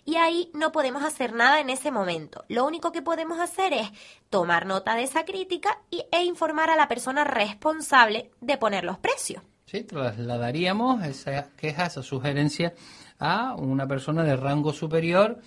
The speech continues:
Speaker 2: que a lo mejor sí tiene, pues, esa capacidad de modificar esos precios. Vamos debajo y ahora hablamos, en el cuarto apartado, pregunte sus dudas, completa ahí,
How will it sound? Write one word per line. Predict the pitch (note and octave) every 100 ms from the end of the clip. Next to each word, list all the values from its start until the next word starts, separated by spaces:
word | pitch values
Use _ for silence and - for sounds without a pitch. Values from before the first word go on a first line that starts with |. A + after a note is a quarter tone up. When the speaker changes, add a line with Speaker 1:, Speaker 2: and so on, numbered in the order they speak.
| - _
Speaker 2:
que | -
a | C#3
lo | C3
mejor | A#2+ D3
sí | - D3
tiene, | D#3 D#3 D#3+ E3+ - _ _
pues, | B2+ A#2+
esa | C3 D3
capacidad | C3+ C3 C3 C3 C3 C#3+
de | C#3
modificar | B2+ B2 A#2+ B2 C3 B2 B2
esos | A#2 G#2+
precios. | - A2+ G#2+ A2+ - - - - -
Vamos | F3+ G3
debajo | G3+ A3+ A3+ C4+
y | A#3+
ahora | G3+ A3
hablamos, | A3 F#3+ G3 A3 B3 B3+ B3 - _
en | - A#2+
el | A2+
cuarto | - D3 - D#3+ D#3+ D#3+ D#3+
apartado, | E3 E3 F#3 F#3+ A3+ A#3 - - _ _
pregunte | G#3 B3+ D4+ D4 D#4+ D#4+ D4
sus | - - C3 -
dudas, | - B2 F#3+ B3 G#3+ C4 C#4 - - -
completa | - A2+ A2 B2+ B2+
ahí, | D3 B3